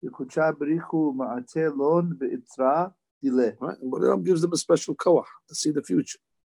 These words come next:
Speaker 1: מה קודשה בריך הוא המרחוק?
Speaker 2: Just like Borei Olam sees from far,
Speaker 1: כמה דכתיב, "וירא אלוהים את כל אשר עשה והנה טוב מאוד",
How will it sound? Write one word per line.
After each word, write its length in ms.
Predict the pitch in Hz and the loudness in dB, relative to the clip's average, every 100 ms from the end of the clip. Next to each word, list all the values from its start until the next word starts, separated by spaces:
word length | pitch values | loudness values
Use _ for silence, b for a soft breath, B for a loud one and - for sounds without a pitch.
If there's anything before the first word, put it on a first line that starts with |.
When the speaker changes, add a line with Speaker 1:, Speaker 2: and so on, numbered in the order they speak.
| _ | _
Speaker 1:
מה 320 | 151 147 135 | -4 0 0
קודשה 400 | - 131 - 123 123 | -2 -8 -8 -6 -2
בריך 260 | 123 127 123 - | -2 -2 -2 -2
הוא 320 | 127 123 123 - 123 123 127 131 127 127 _ _ - | 0 0 -4 -6 -6 -4 -2 0 0 -4 _ _ -12
המרחוק? 760 | 123 120 120 123 - 135 131 - | -6 -4 -2 -6 -2 -2 -2 -2
Speaker 2:
Just 260 | - 165 - | 0 0 2
like 140 | 131 110 | 0 0
Borei 200 | 127 143 | 0 2
Olam 280 | 120 147 | 2 2
sees 300 | - - 123 | 0 -2 -4
from 200 | - 123 120 | 0 -2 0
far, 640 | 127 135 131 127 127 127 - _ - | 2 2 2 0 0 -4 -8 _ -8
Speaker 1:
כמה 280 | 127 131 127 | -4 -2 -2
דכתיב, 460 | 123 - 156 143 | -4 -4 -4 -2
"וירא 220 | 120 127 123 | -2 0 0
אלוהים 420 | 127 127 135 127 | 0 -2 -2 -4
את 80 | 123 | -4
כל 220 | - 127 | -4 -2
אשר 180 | 123 131 | -2 -2
עשה 240 | 127 123 131 123 | -4 -2 -4 -2
והנה 240 | 127 123 123 | -2 -2 -2
טוב 180 | 131 123 | -4 -4
מאוד", 380 | 123 151 147 131 | -2 2 4 2